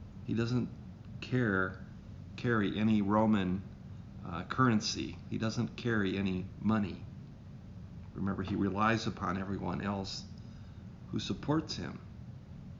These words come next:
So he asked them, <clears throat> these religious people, he asked them for a coin. His questioners are people who deal with Roman money every day. Clearly,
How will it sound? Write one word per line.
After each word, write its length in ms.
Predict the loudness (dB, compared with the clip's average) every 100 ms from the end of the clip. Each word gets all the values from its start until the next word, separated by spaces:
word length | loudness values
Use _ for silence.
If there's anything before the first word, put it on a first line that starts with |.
| -14 -14 -14 -10
So 280 | 0 6 6
he 200 | 6 2
asked 500 | 2 2 0 -4 0
them, 480 | 2 4 4 2 0 -8 -12 -12 -14 -14 -14 -12 -12 2
<clears throat> 20 |
these 500 | 6 8 6 6 4
religious 500 | 6 6 6 4 2
people, 380 | 2 0 0 2
he 180 | 4 4
asked 300 | 4 2 2
them 240 | 4 4
for 260 | 2 2 0
a 60 | 0
coin. 500 | -2 0 0 -2 -6 -10 -14 -14 -12 -12 -12 -14 -14 -14 -10 -8 -8 -8 0
His 160 | 2
questioners 800 | 2 2 2 4 4 4 0 -4 -10 -12 -12 -12 -14 -14 -8 -2
are 100 | 2
people 380 | 4 4 2
who 120 | 4 4
deal 460 | 6 6 8 6
with 300 | 4 2 4
Roman 320 | 6 8 6
money 320 | 6 4 4 2
every 220 | 2 2
day. 460 | 2 2 0 -4 -8 -12 -12 -12 -12 -12 -12 -12 -12 -12 -12 -12 -12 -12 -12 -2
Clearly, 580 | 4 6 8 8 6